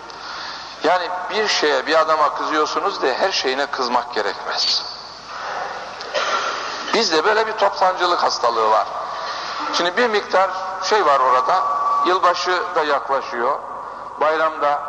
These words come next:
önümüzde. Alıyorsunuz, hediye ediyorsunuz.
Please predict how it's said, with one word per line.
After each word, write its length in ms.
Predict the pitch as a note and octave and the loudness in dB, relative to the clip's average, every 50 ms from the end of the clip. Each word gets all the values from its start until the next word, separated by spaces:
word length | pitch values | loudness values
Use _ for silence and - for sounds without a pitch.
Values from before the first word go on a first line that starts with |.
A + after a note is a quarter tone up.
| C#3+ C#3+ D3 C#3+ | -6 -6 -6 -4
önümüzde. 680 | D3 C#3+ C#3+ C3+ C3 B2 A2+ - - D3+ F3 G3+ - - - - - - - - - - - - | -4 -4 -4 -4 -6 -6 -6 -4 -2 0 0 0 -2 -6 -12 -14 -14 -14 -14 -14 -14 -8 -2 0
Alıyorsunuz, 640 | D#3+ G3+ G#3 G3+ F3+ E3+ - - G3 G#3 A3 - F#3+ | 0 0 0 0 -2 -2 -2 -2 -2 -2 -2 0 0
hediye 260 | F#3+ G3 G#3+ G#3+ G#3 | 0 0 2 0 0
ediyorsunuz. 680 | F#3 D3 C#3+ B2+ A#2 - C3 A#2 A#2+ G#2+ - - - | 0 0 -2 -2 -2 -4 -4 -4 -4 -6 -6 -10 -12